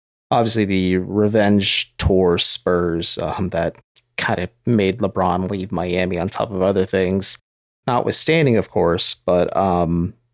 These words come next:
I'm, I, I don't know. I'm interested. I, I, Phoenix, to me, I think was gonna have, like, one of the most efficient offenses, efficient offenses in basketball, and Frank Vogel's gonna coach the heck out of that defense.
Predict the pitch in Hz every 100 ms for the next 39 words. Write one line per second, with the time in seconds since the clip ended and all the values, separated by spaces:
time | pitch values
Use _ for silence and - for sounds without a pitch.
0 | _ - - _ _ _ _ _ _ _
1 | _ - 123 127 139 135 - _ _ 143
2 | 143 127 139 120 87 71 - 120 127 110
3 | - - 92 110 113 135 - - 165 175
4 | 180 - - 156 131 120 120 107 - 110
5 | 113 104 107 101 107 101 104 101 98 95
6 | 95 95 95 95 87 87 101 101 98 -
7 | 117 - 113 - 120 - 98 98 104 -
8 | 104 92 85 87 - 110 110 104 - 98
9 | 101 92 101 101 90 90 98 - 80 90
10 | 90 90 95 82 - 92 113 135 143 -
11 | -